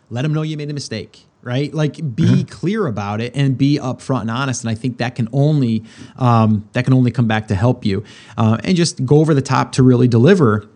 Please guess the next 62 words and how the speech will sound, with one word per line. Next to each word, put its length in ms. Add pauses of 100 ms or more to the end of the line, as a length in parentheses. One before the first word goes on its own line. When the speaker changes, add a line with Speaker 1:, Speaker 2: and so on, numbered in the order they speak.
(140)
Speaker 1:
And 80
I 60
think 220
those 200
reviews 380
and 100
the 60
feedback 420
will 80
come 260
back 440 (240)
to 180
you, 400 (300)
um, 400
without 320
you 80
even 180
asking 300
for 180
'em, 80
really. 360
But 440 (160)
if 140
you 80
can 180
ask 280
them 320
in, 340
in, 100
like 160
I 40
said, 200
like, 160
maybe 180
in 40
the 80
second 320
or 80
third 340
email 320
that 120
you're 100
following 380
up 140
with 80
them, 200 (240)
I 60
think 120
that's 200
a 40
good 180
approach. 540
And 120
I 40
don't 160
think 140
that 140
that's 180
gonna 180
go 220
away. 360
Now, 300